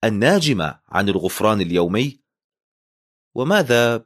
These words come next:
بخصوص مسامحة الآخرين؟ فهل حررت الآخرين من قيد إساءتهم إليك من خلال تقديم الغفران لهم علنا ومن كل القلب؟ هذه هي الأسئلة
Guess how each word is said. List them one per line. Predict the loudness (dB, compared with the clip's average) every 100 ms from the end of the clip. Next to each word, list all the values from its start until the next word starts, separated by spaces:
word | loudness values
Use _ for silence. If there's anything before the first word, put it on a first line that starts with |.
| _
بخصوص | -4 -4 -2 0 2 0
مسامحة | 0 0 0 -2 -4 -6
الآخرين؟ | -4 -2 -2 -2 -4 -6 -10 _ _ _ _
فهل | -8 -2 0 0
حررت | -2 2 0 2
الآخرين | 0 0 -2 -2 -4 -2 -2
من | -4
قيد | -2 -2 0 -2 -2
إساءتهم | -2 0 0 0 -2 -2 -2 -2 -2
إليك | 0 0 0 -4 -20 -20 _
من | -2 -2
خلال | 0 2 2 0
تقديم | -4 -6 -2 -2
الغفران | 0 -2 -4 0 0
لهم | 0 0 -2 -4
علنا | -2 0 2 2 -2 -6 -2
ومن | 0 0
كل | -2 0 0
القلب؟ | 0 0 0 0 -6 _ _ _ _ _ _ _ _ _
هذه | 0 2 0 0 2 2 -2
هي | -6 -4
الأسئلة | -4 -2 0 0 0 -2 -4